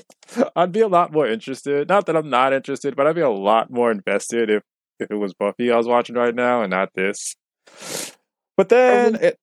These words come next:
Speaker 1: something interesting does happen. What's her name? Magic and Mirage get into a fight, which the doctor stops. They're sent to solitary confinement. I think something else happened after that when they were sent to,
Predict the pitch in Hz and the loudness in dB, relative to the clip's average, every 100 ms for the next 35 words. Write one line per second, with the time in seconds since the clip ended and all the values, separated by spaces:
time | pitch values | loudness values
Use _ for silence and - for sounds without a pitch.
0 | - - 190 180 165 160 135 135 120 117 | -6 -2 0 2 2 0 -2 0 2 0
1 | - 110 110 139 147 139 - 139 139 117 | 2 0 0 -2 -4 -8 -4 -2 0 0
2 | 98 113 139 143 143 131 120 113 113 113 | -2 2 0 0 0 0 0 2 4 2
3 | 110 113 - - 87 - 95 95 117 127 | 0 -6 -8 -12 -12 -8 -8 -10 -12 -12
4 | - 101 101 95 - 95 - 107 95 - | -12 -6 -6 -6 -10 -10 -2 0 -2 -6
5 | - - - 131 139 - 147 - 139 123 | -20 -20 -4 0 0 0 0 -2 -2 2
6 | 123 120 123 123 139 - 104 92 90 104 | 2 2 0 0 -4 -4 -2 -2 -4 -6
7 | - _ _ 139 143 196 233 - 220 - | -10 _ _ -4 -2 -2 -2 -2 -2 0
8 | 208 208 196 202 208 - 196 202 202 202 | 2 2 2 -2 -2 -4 -4 -4 -4 -4
9 | 202 190 196 190 202 190 | -4 -4 -6 -6 -8 -10